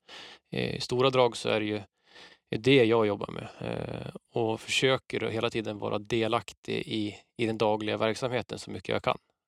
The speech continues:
Det, det, där får jag ju mycket energi om jag får vara med på ett,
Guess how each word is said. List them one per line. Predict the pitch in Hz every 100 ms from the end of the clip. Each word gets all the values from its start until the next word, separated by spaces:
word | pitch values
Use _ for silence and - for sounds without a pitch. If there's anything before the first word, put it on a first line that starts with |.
| -
Det, | 127 110
det, | - 113 -
där | 131 120
får | - 110
jag | 107
ju | 104 110 113
mycket | - 110 -
energi | 113 - 110
om | 110
jag | 110
får | 113 110 -
vara | 117
med | 113 104
på | -
ett, | - - -